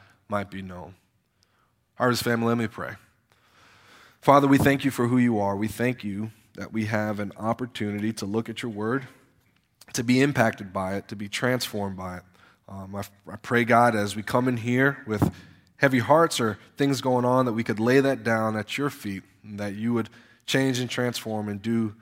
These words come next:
only that what you can do in our lives. God, I pray that you would move me out of the way, that you would speak in and through me for your glory and yours alone. I love you. I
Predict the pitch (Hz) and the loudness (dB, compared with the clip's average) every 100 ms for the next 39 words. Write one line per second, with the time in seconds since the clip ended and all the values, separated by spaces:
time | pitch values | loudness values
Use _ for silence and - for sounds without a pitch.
0 | _ _ _ _ - 123 139 120 113 - | _ _ _ _ -4 0 2 2 0 -6
1 | 120 113 135 120 113 117 107 104 110 107 | -8 -6 -6 -6 -4 -2 -4 -6 -8 -6
2 | 101 101 95 92 - 113 117 117 101 - | -4 -4 -4 -8 -10 -2 0 0 -2 2
3 | 131 131 113 101 - - - 135 147 120 | 4 4 2 -2 -6 -20 -6 4 6 6
4 | - - - - 139 185 165 175 170 165 | 0 -16 -20 2 6 6 6 6 6 6
5 | 156 123 104 98 104 - _ 113 147 139 | 4 2 0 -2 -6 -16 _ -6 0 0
6 | - - 151 - 135 143 135 110 110 104 | 0 -2 -2 -2 -4 -4 -4 -6 -4 -4
7 | 101 113 107 117 131 117 117 110 104 104 | -6 -6 -2 2 2 2 -2 -2 -2 -4
8 | 104 98 98 98 92 95 - 98 104 123 | -6 -6 -8 -8 -10 -12 -16 -8 2 2
9 | 120 120 117 - _ 123 | 4 0 -2 -16 _ -20